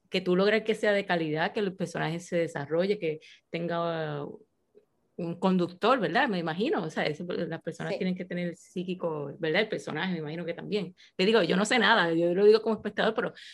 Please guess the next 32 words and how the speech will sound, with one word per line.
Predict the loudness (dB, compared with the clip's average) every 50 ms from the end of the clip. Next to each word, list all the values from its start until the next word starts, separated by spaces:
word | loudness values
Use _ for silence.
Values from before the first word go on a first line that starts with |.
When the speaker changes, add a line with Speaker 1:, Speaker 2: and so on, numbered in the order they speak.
| -20 -20 -4 -2
Speaker 1:
para | 0 0 0 0
que | -2 -2
sea | 0 0 0 2
coherente | 4 4 4 4 4 0 0 2
debe | 2 2 2 0
tener | 0 0 0 2 2
algún | 2 0 0 0 0 0
hilo | 0 0 0 0
conductor, | 0 -2 -2 -4 -6 0 2 2 2
ese, | 2 2 0
el | 0 -2 -2 -2
que | -2 -4
escribe, | -4 -4 -2 -2 0 2 2 2 4 2
los | 0 0 0
personajes, | 0 0 0 -2 -2 0 0 2 2 2 0 0 0 0 -2 -2 -4
eso | -4 0
debe | 0 0 0
estar | 0 -2 -2 -2
ahí. | -2 -2 -2 -4 -6 -10 -16 -20 _ _ _ _ _ -20 -20 _ _ _
Speaker 2:
Pero | 0 4 6 6
Speaker 1:
Debe | 6
ser | 6 6 6
una | 8 8
Speaker 2:
sabes, | 10 8 8 6 4 4
Speaker 1:
locura. | 2 2 2 0 -2 -6 -6 0
Speaker 2:
¿sabes | 4 6 8 10 10 8 8
por | 6 4 4 4 4
qué? | 2 2 4 2 2 4
Porque | 4 4 6 6 6
el | 4 4
espectador, | 4 2 0 0 2 4 4 6 6 6 6 4 4 4
eh, | 2 2